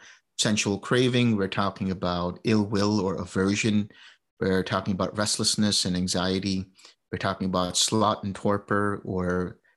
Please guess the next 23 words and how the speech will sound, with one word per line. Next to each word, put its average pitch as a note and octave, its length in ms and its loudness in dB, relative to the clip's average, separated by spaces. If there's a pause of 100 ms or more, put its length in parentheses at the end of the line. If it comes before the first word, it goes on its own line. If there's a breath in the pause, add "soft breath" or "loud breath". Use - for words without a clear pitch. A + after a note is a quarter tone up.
(160)
dullness G2+ 400 2
of F#2+ 100 -2
the G2 80 -2
mind, F#2+ 460 0 (440 soft breath)
and G2+ 120 0
we're F#2+ 80 2
talking F#2+ 260 -2
about F2 340 -4
d-, F#2 80 -2 (140)
doubt G2 400 0
in F#2+ 120 -2
the - 60 -6
practice - 540 -4
or F2+ 100 -4
doubt F2+ 280 -4
in G2+ 100 -6
your F2 120 -4
capacity - 1040 -6
to E2+ 100 -10
be F2 140 -2
able F2 160 -4
to - 100 -12
practice. - 720 -4